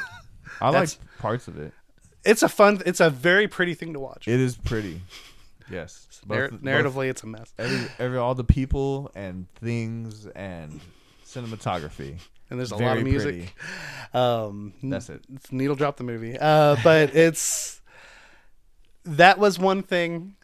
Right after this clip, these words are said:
Speaker 1: Um, I'm hoping this ends up being different. You can look up some images for it.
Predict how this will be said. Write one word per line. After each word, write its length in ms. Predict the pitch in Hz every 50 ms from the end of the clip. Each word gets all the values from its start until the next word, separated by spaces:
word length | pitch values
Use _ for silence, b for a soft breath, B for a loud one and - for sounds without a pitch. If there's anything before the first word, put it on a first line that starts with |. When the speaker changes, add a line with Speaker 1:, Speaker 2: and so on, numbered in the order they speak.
| - -
Speaker 1:
Um, 720 | 147 143 135 135 127 123 120 113 117 127 156 175 165 151 - - - - - _ _ _ _ - - - _ - -
I'm 220 | 135 139 151 156 151
hoping 400 | 120 147 151 147 - 165 151 143
this 180 | 143 139 -
ends 140 | 143 139 143
up 100 | 139 131
being 120 | 143 135
different. 380 | 135 143 147 151 160 139 - -
You 120 | 160 175
can 140 | - 214 196 190
look 180 | 185 185 -
up 100 | 208 185
some 160 | - - 156
images 440 | 131 127 143 151 147 - 180 190 -
for 260 | - - 196 196 202
it. 200 | 220 226 190 -